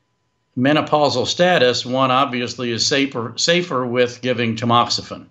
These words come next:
We will sometimes draw hormone levels, such as follicle stimulating hormone, luteinizing hormone, and estradiol, to get a sense of whether the patient is physiologically pre- or postmenopausal.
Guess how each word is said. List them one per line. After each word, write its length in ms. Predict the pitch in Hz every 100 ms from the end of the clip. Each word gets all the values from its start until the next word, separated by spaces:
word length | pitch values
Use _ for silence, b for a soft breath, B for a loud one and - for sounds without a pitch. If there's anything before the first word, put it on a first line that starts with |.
| _ _ _ _ _ _ _ _ _ _ _ _
We 180 | 131 131
will 460 | 131 135 131 123 120
sometimes 640 | 160 156 156 151 143 135
draw 640 | 110 127 127 127 123 127 - _ -
hormone 480 | - 180 170 139 123
levels, 600 | 113 104 113 131 - - _ _ _ _ _
such 340 | - 135 -
as 300 | 135 123 117
follicle 480 | 117 135 135 131 135
stimulating 600 | - 143 139 139 135 127
hormone, 760 | 120 131 127 131 131 131 131 131 _ _ _ _ _
luteinizing 720 | 110 143 151 147 143 135 139 123
hormone, 840 | 135 131 127 127 123 123 120 117 - _ _ _
and 260 | - 120 117
estradiol, 1120 | 139 135 135 117 147 160 151 117 107 110 113 - _ _ _ _
to 120 | 135
get 180 | 131 143
a 80 | 131
sense 460 | - 175 175 175 143
of 140 | 120
whether 260 | 135 131 120
the 120 | 117
patient 440 | 120 139 120 123
is 140 | 110 110
physiologically 1080 | 160 143 135 127 123 123 120 117 127 113
pre- 440 | 113 - 151 143 131
or 220 | 113 113
postmenopausal. 1120 | 131 127 113 117 113 107 107 104 98 87